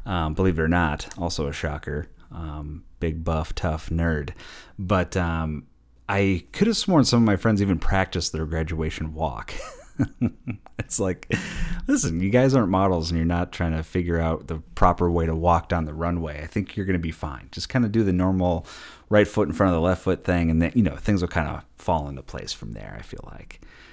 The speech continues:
Uh, but there you go. Very interesting. And the Amanda Show I've never seen. That's Amanda Bynes. But, um, I don't know. Write in if you are a fan of that show. I guess it's a sketch comedy show with Amanda and Taran Killam and a bunch of people,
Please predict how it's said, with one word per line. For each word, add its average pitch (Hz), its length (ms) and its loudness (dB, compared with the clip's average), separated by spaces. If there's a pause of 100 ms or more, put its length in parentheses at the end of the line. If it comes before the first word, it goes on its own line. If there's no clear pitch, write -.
(200)
Uh, 76 300 -4
but 82 120 2
there 156 120 12
you 143 60 10
go. 101 100 8
Very 151 260 6
interesting. 120 460 4
And 95 120 6
the 104 60 8
Amanda 120 280 6
Show 151 240 4
I've 107 180 2
never 107 240 4
seen. 85 680 2 (100)
That's 92 160 -4
Amanda 92 380 4
Bynes. 82 640 0
But, 80 360 -4
um, 78 640 -2
I 101 40 0
don't 113 100 6
know. 123 80 8
Write 98 260 6
in 113 160 6
if - 120 -2
you 90 240 2
are 78 200 0
a 82 60 -2
fan 80 600 -4 (680)
of 87 240 2
that 76 180 -2
show. 135 200 2
I 76 100 0
guess 82 180 -4
it's 71 120 -8
a 73 40 -12
sketch - 380 -4
comedy 82 360 0
show 71 500 -8 (580)
with 92 180 -6
Amanda 78 480 -2 (100)
and 80 520 -4
Taran 87 260 -2
Killam 117 320 -6 (260)
and 92 100 -6
a 87 40 -4
bunch 101 320 2
of - 80 -12
people, - 400 -10